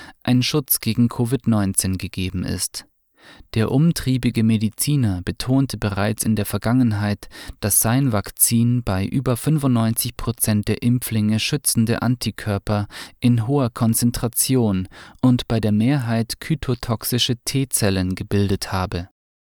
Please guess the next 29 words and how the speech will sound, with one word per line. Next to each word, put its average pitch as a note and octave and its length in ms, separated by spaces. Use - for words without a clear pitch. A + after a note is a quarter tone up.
Vor - 360
Ort A2 340
koordiniert B2+ 720
eine A#2+ 220
Angestellte A2 800
aus G#2 140
Stöckers A#2 540
Görlitzer A2+ 480
Kaufhaus A#2 800
zusammen C3+ 520
mit C3+ 220
einer B2 200
Medizinerin A#2+ 880
aus G2+ 220
der G2+ 140
Gegend A2 560
die A#2 140
Aktion. G#2+ 800
Spontane A#2+ 720
Termine A2 460
sind B2 260
dabei G#2+ 300
nicht G2+ 280
zu F2+ 120
vergeben. F2+ 580
Ohne G2 340
Anmeldung G#2+ 580
läuft G#2+ 420
nichts. - 500